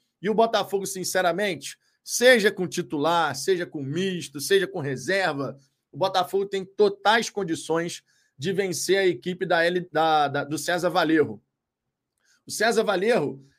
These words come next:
é o equivalente ao Volta Redonda, digamos assim. Não é nenhum exagero, não é soberba da minha parte. É o que é, o nível da equipe. A equipe é comandada pelo Louco Abreu, que tá na oitava colocação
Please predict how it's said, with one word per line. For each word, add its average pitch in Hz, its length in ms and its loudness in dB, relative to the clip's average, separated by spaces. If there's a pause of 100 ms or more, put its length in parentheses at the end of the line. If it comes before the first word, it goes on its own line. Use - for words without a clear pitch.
(160)
é 208 200 0
o 220 120 8
equivalente 254 920 2
ao 254 160 4
Volta 247 380 2
Redonda, 190 540 0
digamos 156 360 -4
assim. 151 460 -6 (580)
Não 151 160 -4
é 196 220 4
nenhum 190 240 0
exagero, 170 580 4
não 147 80 -2
é 170 160 -2
soberba 165 540 0
da 143 100 -4
minha 147 160 -6
parte. - 480 -6 (300)
É 233 80 2
o - 100 2
que 277 160 0
é, 214 220 6
o 185 100 2
nível 226 320 2
da 226 140 2
equipe. 196 500 -8 (400)
A 170 120 0
equipe 185 280 -2
é 208 40 2
comandada 185 520 2
pelo 180 240 0
Louco 170 280 0
Abreu, 175 440 2 (380)
que 180 380 -4
tá 190 120 0
na 214 100 0
oitava 202 420 0
colocação 170 760 -4